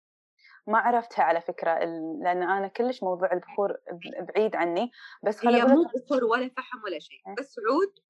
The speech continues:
Speaker 1: إيه.
Speaker 2: وتشبين، يعني أنا جربتها شخصيًا وكثير جربوها، يعني حسوا إنه فعلًا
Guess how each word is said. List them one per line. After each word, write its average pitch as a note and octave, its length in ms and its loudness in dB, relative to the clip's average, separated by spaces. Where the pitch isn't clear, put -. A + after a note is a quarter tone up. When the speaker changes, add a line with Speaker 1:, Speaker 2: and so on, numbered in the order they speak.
Speaker 1:
إيه. G#3 120 0
Speaker 2:
وتشبين، A#3+ 440 -6
يعني F#3+ 260 -2
أنا B3 100 -2
جربتها G#3 480 -4
شخصيًا A3 520 -2
وكثير A#3+ 580 -2
جربوها، F#3+ 580 0
يعني G3 360 -4
حسوا A#3 360 0
إنه G3+ 200 -2
فعلًا A3 220 -2